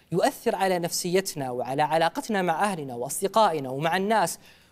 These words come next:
ويتسبب لنا ربما بالإحباط. فما نتحمل، كما يقول المؤلف، أي شخص أو شيء يعترض طريقنا أو، آه، يعيقنا، وأصغر عائق يمكن أن يزعجنا. لو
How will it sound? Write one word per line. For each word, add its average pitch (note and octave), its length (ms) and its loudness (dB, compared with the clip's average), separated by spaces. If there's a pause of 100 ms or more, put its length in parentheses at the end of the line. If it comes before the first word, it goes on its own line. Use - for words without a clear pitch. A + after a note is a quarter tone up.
(140)
ويتسبب F3 760 2
لنا G3+ 300 2
ربما G3+ 400 0
بالإحباط. E3+ 600 2 (480)
فما B3+ 400 2
نتحمل، B3+ 680 2
كما G3+ 280 -2
يقول A3+ 380 2
المؤلف، G3 760 2
أي A#3 200 2
شخص - 440 -4
أو D#3 280 2
شيء A3+ 520 2 (400)
يعترض A3+ 460 2
طريقنا G3+ 520 2
أو، F#3 460 4 (280)
آه، E3+ 240 4
يعيقنا، F3 720 2
وأصغر G#3 560 0
عائق A3 460 2
يمكن A#3+ 280 2
أن G#3 140 0
يزعجنا. G3 520 0
لو F3 220 4